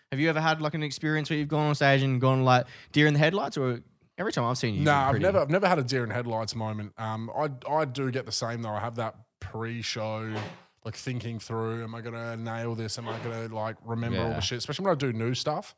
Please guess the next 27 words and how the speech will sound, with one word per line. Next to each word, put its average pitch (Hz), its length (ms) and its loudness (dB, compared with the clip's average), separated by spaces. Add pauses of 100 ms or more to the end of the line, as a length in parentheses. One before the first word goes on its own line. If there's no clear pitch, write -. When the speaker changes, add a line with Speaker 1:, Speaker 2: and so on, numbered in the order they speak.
Speaker 1:
Yeah, 117 220 0
okay. 110 180 0
Speaker 2:
Um, 123 240 4
I 113 80 2
feel 135 220 0
that 123 200 0
nerves 117 280 -2
beforehand, 110 500 -2
but 110 100 -6
same 113 280 -4
thing, 104 220 -8
man. 98 140 -8
As 98 60 -8
soon 131 140 -2
as 117 100 0
I 113 60 -2
get 104 160 -4
out 104 160 -2
there, 104 140 -6
and 107 80 -4
especially 156 380 -2
after 117 240 0
I 110 40 -6
get 110 180 -8
that 104 180 -8
first 107 300 -8
joke, 104 260 -8